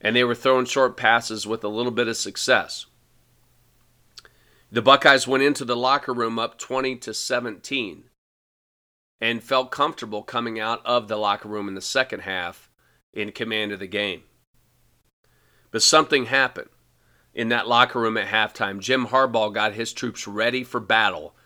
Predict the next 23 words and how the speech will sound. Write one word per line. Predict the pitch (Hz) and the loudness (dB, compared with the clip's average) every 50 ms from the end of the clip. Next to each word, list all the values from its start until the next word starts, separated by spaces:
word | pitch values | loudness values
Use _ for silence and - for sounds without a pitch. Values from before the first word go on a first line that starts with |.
| _ _ _ _ | _ _ _ _
in | - 101 | -10 -8
the | 101 98 | -6 -6
second | - - 127 107 - - 95 | -2 -2 -2 -2 -2 -4 -6
half. | 90 98 101 92 82 78 - _ _ _ _ _ _ _ _ _ _ _ _ _ _ _ _ | -4 -4 -4 -4 -4 -8 -14 _ _ _ _ _ _ _ _ _ _ _ _ _ _ _ _
And | - 104 107 110 | -6 -4 0 2
they | 120 127 | 2 2
came | 123 - - 151 139 135 | 0 0 0 0 2 4
out | 127 127 131 131 - - | 4 4 4 2 2 0
and | 117 113 113 107 | -2 -4 -2 -2
they | 117 117 | -2 -4
took | 117 - - - - - 175 170 - - | -4 -6 -10 -4 0 2 0 0 0 -4
it | 92 - - _ _ _ _ - | -8 -8 -12 _ _ _ _ -8
to | - 113 | -6 -4
the | 107 101 | -2 2
Buckeyes. | 95 120 117 - - 104 73 73 - - - - - - - _ _ _ _ _ _ _ _ _ _ _ _ _ _ _ _ _ _ _ _ _ _ _ _ _ _ _ _ _ _ _ _ _ _ _ _ | 2 2 2 2 0 -6 -6 -6 -10 -16 -14 -12 -12 -14 -14 _ _ _ _ _ _ _ _ _ _ _ _ _ _ _ _ _ _ _ _ _ _ _ _ _ _ _ _ _ _ _ _ _ _ _ _
However, | - 131 135 139 143 147 139 127 135 131 | 4 6 8 10 10 8 8 6 4 2
in | 123 | 2
the | 113 107 | 0 0
Buckeye | 104 113 185 220 - - 123 120 | 4 6 4 6 6 4 2 2
locker | 110 107 104 104 - - 101 | 2 0 0 -2 -4 -6 -8
room, | 98 98 98 101 110 120 147 185 _ _ _ _ _ _ _ _ _ _ _ _ _ _ _ _ _ _ _ _ _ | -8 -8 -8 -6 -6 -8 -8 -12 _ _ _ _ _ _ _ _ _ _ _ _ _ _ _ _ _ _ _ _ _
Jim | - - - - 135 139 143 139 | -10 -4 -2 0 2 2 2 2
Knowles | 127 156 180 170 135 117 120 139 - - - - | 4 4 4 4 2 0 -4 -6 -8 -10 -12 -14